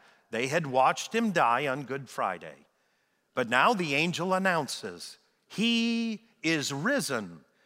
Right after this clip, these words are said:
He is not here. "See the place where they laid him.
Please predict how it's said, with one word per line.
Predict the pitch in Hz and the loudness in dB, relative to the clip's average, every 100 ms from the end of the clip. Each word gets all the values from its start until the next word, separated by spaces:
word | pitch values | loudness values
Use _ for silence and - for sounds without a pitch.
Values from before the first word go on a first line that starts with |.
| _ - | _ -4
He | 208 180 | 2 2
is | 151 117 | 2 -2
not | 147 175 233 247 | 2 4 4 2
here. | - 208 135 90 78 _ _ | -4 -4 -4 -4 -10 _ _
"See | - - 147 190 | -10 -4 -2 0
the | 233 | -2
place | - 143 139 - | 0 -2 -2 -2
where | 147 147 | 0 2
they | 160 170 | 2 2
laid | 185 175 156 | 0 0 -6
him. | 107 85 | -10 -12